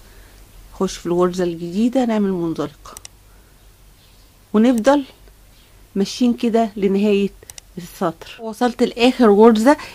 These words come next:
هنا كنا ابتدينا بايه؟ بم-، بمنزلقة، يبقى اخر واحدة غرزة،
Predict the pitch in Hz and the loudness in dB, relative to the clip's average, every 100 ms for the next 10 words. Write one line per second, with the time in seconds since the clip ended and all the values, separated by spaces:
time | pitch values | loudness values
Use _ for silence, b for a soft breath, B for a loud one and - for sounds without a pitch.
0 | - 254 294 311 285 233 240 240 214 277 | 4 6 6 6 4 2 2 2 6 6
1 | 240 220 196 240 240 208 240 233 214 202 | 6 2 0 2 2 4 4 4 4 6
2 | 220 220 214 226 247 247 285 269 240 185 | 6 8 6 6 6 8 6 6 0 -8
3 | B B 180 175 - - 285 240 294 294 | B B 2 4 4 2 4 6 6 6
4 | 320 339 b - - 170 196 165 156 | 4 2 b -20 -4 4 4 4 -4